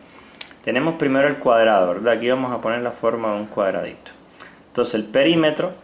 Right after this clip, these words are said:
tenemos que es igual diez, veinte, treinta, cuarenta. ¿Verdad? Cuarenta unidades, cuarenta, eh,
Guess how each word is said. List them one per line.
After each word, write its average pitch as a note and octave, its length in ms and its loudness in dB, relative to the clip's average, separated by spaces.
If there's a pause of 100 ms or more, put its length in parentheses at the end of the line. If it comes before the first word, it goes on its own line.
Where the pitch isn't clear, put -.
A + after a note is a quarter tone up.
(880)
tenemos A#2+ 400 0
que B2 140 0
es B2+ 40 0
igual B2 420 2
diez, A#2 320 2
veinte, A2 360 0
treinta, G#2+ 460 -4
cuarenta. F#2 640 -2 (1120)
¿Verdad? C3 180 -2
Cuarenta A2 380 0
unidades, F#2 480 -4
cuarenta, G#2 640 -2 (840)
eh, F#2 300 -6